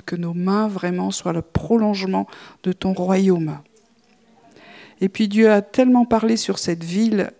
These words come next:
et donc aussi ici sur la guérison. Euh, sous tes ailes est la guérison, c'est dans sa présence. Et, euh, la guérison agit en nous,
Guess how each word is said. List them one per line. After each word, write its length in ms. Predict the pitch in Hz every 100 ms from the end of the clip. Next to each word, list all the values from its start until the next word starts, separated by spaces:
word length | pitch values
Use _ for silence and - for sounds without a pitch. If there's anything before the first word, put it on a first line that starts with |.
| _ -
et 160 | 185
donc 280 | 175 185 -
aussi 300 | 170 - 185
ici 360 | 175 - 208 202
sur 180 | -
la 140 | 165 151
guérison. 520 | 175 196 180 165 208 - _ _ _ _ _ _ _ _ _ _ _ _ _ _ _ - - _ _
Euh, 180 | - -
sous 180 | 160 -
tes 140 | - 190 208
ailes 120 | 226
est 80 | 202
la 140 | 165
guérison, 520 | 175 180 180 180 233 - -
c'est 120 | -
dans 100 | 180
sa 160 | - 190
présence. 680 | - 180 185 269 - - _ _ - - _ _
Et, 260 | 180 175 170
euh, 280 | - 185 90 - - - _ _ _
la 420 | - - - 156
guérison 540 | 160 196 208 220 214 214
agit 420 | 202 185 220 233 -
en 140 | 185
nous, 340 | 190 240 311